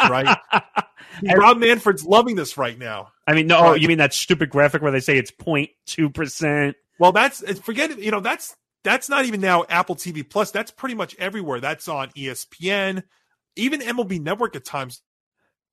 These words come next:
Speaker 1: does
Speaker 2: Yes.
Speaker 1: it. To answer your question, I would have put it at ninety-eight percent. They
Speaker 2: I
Speaker 1: would have
Speaker 2: mean,
Speaker 1: won that game.
Speaker 2: it's so funny now 'cause they're like, when someone, when a pitcher throws a fastball and it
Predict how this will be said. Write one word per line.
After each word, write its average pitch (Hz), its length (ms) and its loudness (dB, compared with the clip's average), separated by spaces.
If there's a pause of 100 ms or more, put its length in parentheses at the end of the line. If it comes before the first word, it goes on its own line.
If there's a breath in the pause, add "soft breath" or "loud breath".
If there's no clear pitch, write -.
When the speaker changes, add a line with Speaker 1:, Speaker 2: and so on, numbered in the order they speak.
(300)
Speaker 1:
does 143 120 -2
Speaker 2:
Yes. 101 460 -2
Speaker 1:
it. 202 80 -4
To 185 40 -6
answer 208 200 -8
your 214 80 -6
question, 202 440 -4
I 180 140 -2
would 202 120 -4
have 190 80 -8
put 190 140 -6
it 165 60 -10
at 135 120 -16
ninety-eight 160 540 -10
percent. 120 400 -14 (960)
They 165 80 4
Speaker 2:
I - 0 -
Speaker 1:
would 165 60 4
have 165 60 -2
Speaker 2:
mean, 175 200 2
Speaker 1:
won 135 60 -6
that 113 240 -18
game. 107 180 -18 (760)
Speaker 2:
it's - 180 -2
so 156 180 2
funny 123 300 0
now 107 120 0
'cause 113 140 -8
they're 131 100 2
like, 123 200 0
when 117 260 -6
someone, 135 340 -4
when 120 80 -4
a 113 60 -2
pitcher 139 200 -4
throws 127 200 -2
a - 40 -6
fastball 120 500 -2
and 104 100 -6
it 104 120 -8